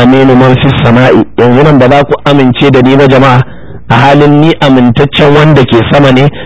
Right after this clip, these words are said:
To yanzu da ya ce, "Wa ana aminu man fis sama'i," ni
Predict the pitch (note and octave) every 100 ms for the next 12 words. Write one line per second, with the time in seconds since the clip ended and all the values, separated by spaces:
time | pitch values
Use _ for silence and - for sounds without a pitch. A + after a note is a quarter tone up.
0 | - - B2+ C3 D3 D3 C#3 D3 C#3+ E3
1 | A2+ - A#2+ C3+ D#3+ D3 C#3 C3 D3 D3+
2 | C3 A#2+ B2 D3 D3+ D3+ D3+ D3+ D#3 -
3 | - - - - - - D3 - C3+ A#2
4 | A#2 G#2+ C3